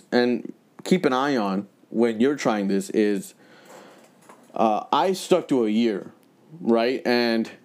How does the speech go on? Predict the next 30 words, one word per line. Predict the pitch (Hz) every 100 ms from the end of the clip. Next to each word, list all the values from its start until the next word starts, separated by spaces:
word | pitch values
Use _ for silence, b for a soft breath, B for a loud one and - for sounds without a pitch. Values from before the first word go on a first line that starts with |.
| - -
and | 117 117 104
the | 131
end | 170 196
product | - 151 139 131
was | 120 123 104
not | 131 139 123 - _ _ _ _ _ _ _ _ _ _
my | 113 120 139 139 -
ultimate | 170 175 170 160 143 135
vision | 110 143 123 127
for | 127
myself. | 120 110 - 123 104 -
I | 143 175
still | - - 175 175 135
get | 104 120 -
angry, | 117 117 104 98 90 - b b b b -
uh, | 120 113 107 -
every | 123 120
now | 117 113 107
and | 101
then, | 101
and | 107
I | 147 175
still | - 196 226 226
lose | 156 131 113
my | 113
temper | 104 127 113 104 104
every | 117 110 110
now | 107 104 104
and | 98
then, | 98